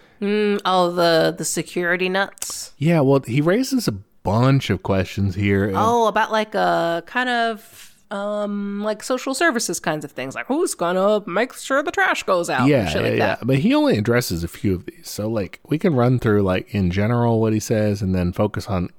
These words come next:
Speaker 2: 'cause he only kinda focused on, on one of them. But he kinda says, "Okay, well, you can't just let people do what they want 'cause everybody's gonna be confused, you know, crazy."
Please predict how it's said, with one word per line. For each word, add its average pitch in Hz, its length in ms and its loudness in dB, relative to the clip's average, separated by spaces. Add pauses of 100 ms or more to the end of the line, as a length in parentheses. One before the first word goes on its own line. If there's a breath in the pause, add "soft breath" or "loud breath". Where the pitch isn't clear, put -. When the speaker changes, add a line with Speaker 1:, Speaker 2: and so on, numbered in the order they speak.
Speaker 2:
'cause 107 200 -6
he 131 120 2
only 170 220 2
kinda 120 240 0
focused - 380 -4
on, 82 240 -6 (100)
on 85 260 -6
one 90 160 -2
of 76 120 -6
them. 80 220 -10 (640 soft breath)
But 104 260 -2
he 117 180 -4
kinda 131 280 2
says, 98 300 0
"Okay, 95 220 -2
well, 104 420 0 (380)
you 123 100 -4
can't 214 320 -2
just 170 180 -2
let 165 240 -2
people 160 240 -2
do 151 160 -2
what 160 120 -2
they 156 100 -2
want 175 520 0
'cause 160 640 -8 (400)
everybody's 208 520 0
gonna 202 140 -2
be 196 80 -6
confused, 190 800 -4
you 147 60 -2
know, 165 160 -2
crazy." 160 540 -4